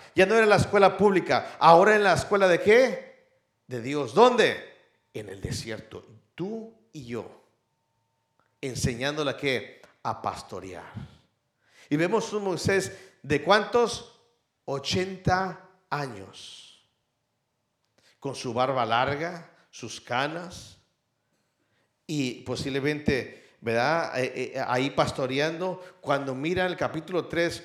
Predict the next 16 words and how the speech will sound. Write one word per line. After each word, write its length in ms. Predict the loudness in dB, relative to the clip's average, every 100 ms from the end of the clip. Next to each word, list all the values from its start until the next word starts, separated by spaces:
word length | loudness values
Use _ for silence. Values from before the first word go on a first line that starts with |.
| -10
la 200 | -2 0
visión 580 | -2 -8 -4 -4 -4 -6
de 80 | -6
una 180 | -4 -6
zarza 480 | -4 -4 -4 -8
que 80 | -10
estaba, 340 | -6 -2 -2 -2
¿qué? 460 | -4 -6 -10 -20 _ _ _ _ _ _ _
Ardiendo 840 | -8 -8 -8 -8 -8 -10 -12 -16 _
y 140 | -16
no 200 | -14 -16
se 220 | -14 -14 -14
quemaba. 560 | -18 -18 -20 -20 -20 _ _ _ _ _ _ _ _ _ _ _ _ _ _ _ _ _ _ _ _
¿Y 140 | -8
sabes 420 | -6 -6 -8 -10
qué? 560 | -8 -6 -6 -10 -16